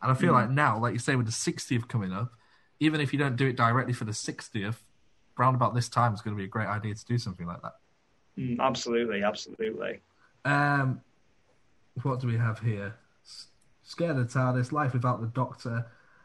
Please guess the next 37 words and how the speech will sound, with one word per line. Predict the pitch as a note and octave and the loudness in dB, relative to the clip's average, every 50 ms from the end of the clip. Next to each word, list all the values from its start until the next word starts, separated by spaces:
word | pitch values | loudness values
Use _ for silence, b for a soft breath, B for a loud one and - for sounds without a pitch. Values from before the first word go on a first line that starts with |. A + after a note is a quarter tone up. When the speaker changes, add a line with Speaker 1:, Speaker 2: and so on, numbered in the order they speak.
| b _ - | b _ 2
Speaker 2:
Oh, | C3 C3 B2+ | 4 6 6
Speaker 1:
Um, | A#2+ B2 A#2 A2 G#2+ - - | 6 4 2 0 -2 2 4
Speaker 2:
we're | F#3 F#3+ | 4 6
talking | F#3+ A3 A3+ | 8 10 10
about | A3 A#3 G#3+ - - - - _ | 10 10 10 8 4 -2 -12 _
the, | - F3+ F3 | 2 6 8
um, | D#3+ D#3 D3 C#3+ C3 C3 - | 8 8 8 4 -2 -4 -6
tardis | - - D#3+ D3+ D3+ D3 C#3+ - | 0 6 8 8 8 8 6 4
scene. | - B2+ A2+ A2+ A2 G#2 - | 2 2 2 2 0 0 4
There | - E3+ | 6 6
was | F3+ E3 D3+ | 6 6 8
one | E3+ F3+ F#3 G3 | 6 8 8 8
little | G3 - - | 8 6 4
thing | - - D#3 D#3 | 0 0 4 6
I | D#3+ | 6
noticed | D3+ D3 C#3+ C#3+ C#3+ D3+ D3 - - - | 8 8 6 4 4 -2 -4 -4 -4 -4
in | D3+ D3 | -4 -6
kind | D3 - - D3 C3+ | -2 0 0 2 2
of | A#2+ - - - _ _ _ _ | 0 -4 -6 -16 _ _ _ _
the, | C3 C3 B2+ | 0 4 8
um, | B2 B2 A#2 A2+ A2+ G#2+ - _ _ _ _ _ _ _ _ _ _ _ - | 8 8 8 8 2 -2 -6 _ _ _ _ _ _ _ _ _ _ _ 2
the | D3 C#3+ C3+ C3+ C3+ C3+ - | 2 2 2 0 -4 -6 -2
music, | C3+ C3+ C#3+ C#3+ C#3+ F3+ F#3+ F#3 - - _ _ | 2 4 4 6 6 4 4 4 0 -8 _ _
the | - D3 | 2 2
score, | - - - - - B2 A#2+ B2 C3 D3 E3 F#3 F#3+ - - _ | 2 2 0 0 4 6 6 6 6 4 2 2 -2 -8 4 _
that | D#3+ | 10
I | D#3 D#3 | 10 10
thought | C3+ B2 D#3+ | 10 8 4
Speaker 1:
Hmm. | E3 | 4
Speaker 2:
was | D#3+ D#3 D3 | 2 2 2
really | D3+ D#3 D#3 D#3 D#3+ | 0 0 0 0 -2
cool | - - D#3+ D#3 D#3 D#3 E3+ - - - _ | -2 -2 0 2 2 2 0 -2 -6 -2 _
when | D#3+ D#3+ D#3+ E3 E3+ D#3+ | 6 6 6 6 2 2
they | E3 D#3+ D#3+ | 2 2 2
introduced | E3 E3 D#3+ D3+ D3 D#3+ E3+ E3 - | 2 -2 -4 -4 -4 -2 -4 -4 -6
the | - | -8
tardis | - - E3 D3+ D#3 E3 F3+ G3+ G3+ F#3 - - | 0 6 10 10 10 10 8 2 0 -4 -6 -8